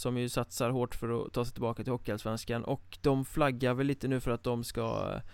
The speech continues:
värva till den här truppen som har gått, eh, riktigt bra genom västserien. Eller värva och värva, de, eh,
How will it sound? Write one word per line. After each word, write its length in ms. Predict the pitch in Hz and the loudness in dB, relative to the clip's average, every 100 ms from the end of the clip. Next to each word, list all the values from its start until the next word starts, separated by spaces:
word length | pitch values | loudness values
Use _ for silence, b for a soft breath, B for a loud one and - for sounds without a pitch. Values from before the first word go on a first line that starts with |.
| b - | b -2
värva 460 | 131 135 113 123 | 6 8 8 2
till 220 | 143 139 131 | 2 2 4
den 120 | 131 | 4
här 240 | 117 107 | 2 0
truppen 440 | - 127 - 123 131 | -2 -2 0 -2 -2
som 200 | 123 123 | -2 -2
har 200 | 123 110 | 0 0
gått, 480 | 120 95 - - - | 0 -2 -6 -8 -6
eh, 340 | 104 95 101 | -4 -4 -4
riktigt 280 | 135 - 127 | -4 -6 0
bra 300 | 131 139 147 | 2 4 4
genom 460 | 135 127 123 120 107 95 | 4 2 0 -2 -4 -2
västserien. 720 | 135 - - 123 127 151 - - | -4 -4 2 4 4 -2 -8 -4
Eller 340 | 139 139 131 B B B B - | 2 4 4 B B B B -18
värva 540 | - 143 131 120 117 123 | -14 0 4 4 4 2
och 160 | 123 | 4
värva, 280 | 127 117 135 | 2 4 2
de, 300 | 139 135 131 | 2 2 2
eh, 200 | 131 | 2